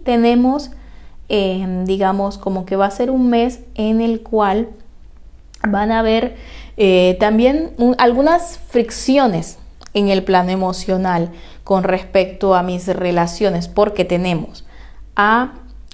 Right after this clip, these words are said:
eh, por un lado tenemos a la runa de las aguas, que nos habla de la fluidez, del movimiento.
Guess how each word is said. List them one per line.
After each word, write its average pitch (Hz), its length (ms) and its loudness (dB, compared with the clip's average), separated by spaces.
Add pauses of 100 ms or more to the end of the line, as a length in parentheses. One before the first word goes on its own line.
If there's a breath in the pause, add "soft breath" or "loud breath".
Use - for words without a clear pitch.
(140)
eh, 185 120 0
por 196 200 2
un 254 140 4
lado 311 340 6
tenemos 190 580 -2
a 160 220 -2 (360)
la 185 220 0
runa 277 680 2 (140)
de 175 380 0
las 170 380 0
aguas, - 480 0
que 208 80 -4
nos 180 200 -6
habla 180 280 2
de 202 100 6
la 185 140 2
fluidez, 185 800 2
del 170 180 -2
movimiento. 180 880 0